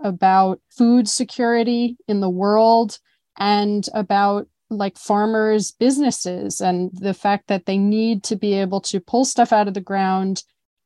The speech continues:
at the right time, as he put it. So he was looking at this more as John Deere and other tractor manufacturers, their stuff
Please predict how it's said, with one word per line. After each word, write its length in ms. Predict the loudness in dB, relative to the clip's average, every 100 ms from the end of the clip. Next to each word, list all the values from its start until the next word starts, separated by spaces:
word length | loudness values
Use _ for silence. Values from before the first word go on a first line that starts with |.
| _
at 120 | -2
the 140 | 0 2
right 280 | 2 0
time, 440 | -4 -6 -6 -6 -10
as 160 | -10
he 160 | -6 -8
put 260 | -6 -8 -8
it. 140 | -12
So 460 | -14 -2 0 0 -2 _ _ _
he 300 | 2 6 8
was 320 | 6 4 0 -6 -12
looking 460 | -4 2 2 4 2
at 140 | 0
this 240 | -2 -4 -4
more 280 | -2 0 2
as 500 | 2 2 -2 -4 -8 _ _
John 340 | 2 6 6 6
Deere 460 | 4 4 4 4
and 100 | 2
other 300 | -2 0 2
tractor 380 | 2 0 0 -2
manufacturers, 1160 | -6 -6 -4 -2 -4 -4 -2 0 0 -2 -6 -10 _ _ _ _ -6 2
their 280 | 4 4
stuff 560 | 2 -4 4 4 4 0